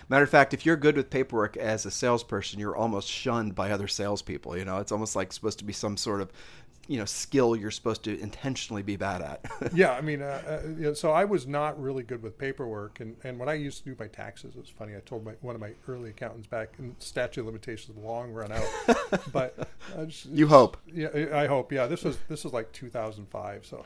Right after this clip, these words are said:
Speaker 2: so I think that's lo-, f-, far enough back. But, uh, s-, she asked me how I, how I, um, um, how I did, how I figured out my expenses. I said, "Well, it felt like that was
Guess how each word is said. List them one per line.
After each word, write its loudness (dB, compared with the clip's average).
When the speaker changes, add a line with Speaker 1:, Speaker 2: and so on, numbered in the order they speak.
Speaker 2:
so -8
I -6
think -10
that's -10
lo-, -8
f-, -10
far -4
enough -6
back. -4
But, 0
uh, -2
s-, -18
she -6
asked 0
me -8
how -2
I, 2
how 0
I, -2
um, -2
um, -8
how -6
I -4
did, -8
how 0
I 0
figured -8
out -4
my -4
expenses. -6
I -6
said, -6
"Well, -6
it -14
felt 2
like -4
that 2
was -2